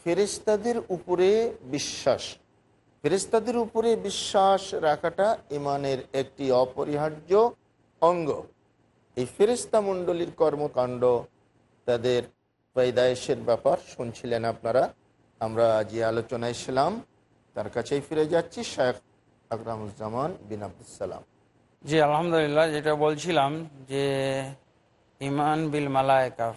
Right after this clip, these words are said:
Speaker 2: ফেরেশতাদের প্রতি ইমান বিষয়টা অত্যন্ত গুরুত্বপূর্ণ।
Speaker 1: জি।
Speaker 2: বরং আল্লাহর পক্ষ থেকে যে ইমানের সংজ্ঞা দেওয়া হয়েছে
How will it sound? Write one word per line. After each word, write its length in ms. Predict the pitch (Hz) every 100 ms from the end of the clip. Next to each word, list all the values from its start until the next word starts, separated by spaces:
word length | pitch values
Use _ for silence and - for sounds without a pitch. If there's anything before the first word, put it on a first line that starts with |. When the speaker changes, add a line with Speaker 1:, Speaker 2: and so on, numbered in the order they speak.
| -
Speaker 2:
ফেরেশতাদের 600 | 139 143 - 160 156 156
প্রতি 280 | - 143 143
ইমান 540 | 139 131 131 143 139
বিষয়টা 520 | 127 123 135 135 143
অত্যন্ত 460 | 123 - - 170 170
গুরুত্বপূর্ণ। 800 | 139 127 139 - 143 127 110 98 - _ _
Speaker 1:
জি। 100 | 95 92 _ _ _ _ _ -
Speaker 2:
বরং 600 | 127 147 170 196 214 254 247 _ _ _ _ _ _ -
আল্লাহর 460 | 143 156 180 202 202
পক্ষ 300 | 190 185 - 190 185
থেকে 460 | 180 - 147 123 110 _ _ _ _ _ _ _ -
যে 280 | 151 165 165
ইমানের 560 | 160 165 180 214 226 214
সংজ্ঞা 500 | - 180 165 165 165
দেওয়া 320 | 147 139 135
হয়েছে 540 | 135 123 117 - 110